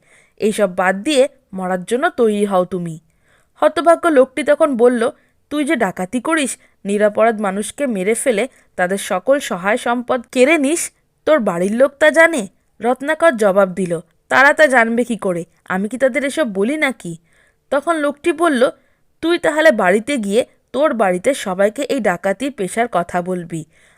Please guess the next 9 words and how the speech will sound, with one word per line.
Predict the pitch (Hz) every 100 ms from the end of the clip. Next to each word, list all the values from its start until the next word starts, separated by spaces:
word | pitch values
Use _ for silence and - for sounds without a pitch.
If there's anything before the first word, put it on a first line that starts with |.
| -
আর | 175 -
তাদের | 170 208 240
দুটি | 226 285 262
কথা | 196 294
জিজ্ঞাসা | 220 202 190 185 202
করবি। | 196 185 170 151 _ _ _
প্রথম | 180 - 247
কথা | 269 294 320
হলো, | 277 220